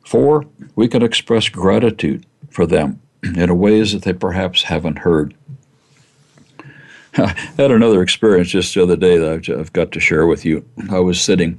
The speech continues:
uh, outside a coffee shop where I sit many times writing and reading, and, and I was preparing actually for today's show. And I looked up, and, um, uh, four people were coming in, a, a, a boy and a woman and a couple men. And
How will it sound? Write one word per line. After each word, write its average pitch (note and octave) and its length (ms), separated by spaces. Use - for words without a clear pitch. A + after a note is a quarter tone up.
uh, E2 220
outside F2 460
a D2+ 140
coffee A2+ 260
shop D#2+ 380
where E2 140
I D#2 80
sit - 260
many D#2+ 180
times E2 420
writing E2 420
and D#2 200
reading, D#2+ 360
and, D#2 200
and D#2+ 180
I D#2 40
was D#2 180
preparing F2 480
actually G2+ 300
for G#2 120
today's A2 380
show. A#2 340
And F2+ 220
I F#3 60
looked D#3+ 260
up, G#2 180
and, G2+ 100
um, F2+ 180
uh, G2+ 140
four A#2+ 240
people G#2 320
were F2+ 80
coming F2 340
in, F#2 240
a, F2+ 140
a, E2+ 360
a D#2+ 40
boy F2+ 440
and F2 140
a F2 240
woman F2+ 360
and E2+ 160
a - 40
couple F2+ 240
men. E2 320
And - 160